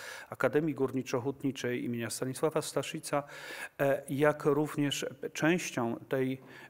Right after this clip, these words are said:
e, tej instytucji jest Państwowy Instytut Geologiczny, który również, e, wpisał się i podpisał się,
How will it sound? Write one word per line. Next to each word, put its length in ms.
e, 260
tej 600
instytucji 760
jest 220
Państwowy 420
Instytut 760
Geologiczny, 520
który 300
również, 500
e, 200
wpisał 580
się 260
i 40
podpisał 560
się, 260